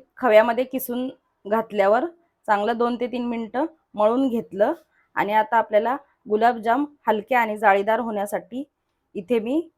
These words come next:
दोन चिमूट खायचा सोडा घालते. इथे मी काढून ठेवला होता आधीच चमच्यात, जास्त होऊ नये म्हणून. अगदी दोनच चिमूट घालायचा आहे. सोडा जास्त झाला तर गुलाबजाम,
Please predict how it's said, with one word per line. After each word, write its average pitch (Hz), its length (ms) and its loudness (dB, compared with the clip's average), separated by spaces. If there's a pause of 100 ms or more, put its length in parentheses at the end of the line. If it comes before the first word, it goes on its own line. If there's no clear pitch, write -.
दोन 226 340 2
चिमूट 247 340 -4 (440)
खायचा 214 360 2
सोडा 214 340 4
घालते. 220 420 -4 (2750)
इथे 196 140 -12
मी 214 100 -8
काढून 220 360 6
ठेवला 233 260 2
होता 180 200 4
आधीच 175 240 2
चमच्यात, 170 380 -4 (1160)
जास्त 208 300 2
होऊ 208 240 0
नये 190 200 -4
म्हणून. 202 300 -6 (360)
अगदी 220 260 0
दोनच 247 440 0
चिमूट 233 260 -2
घालायचा 202 480 0
आहे. 208 260 -6 (380)
सोडा 208 300 4
जास्त 226 360 0
झाला 220 280 0
तर 247 180 -2 (640)
गुलाबजाम, 220 520 2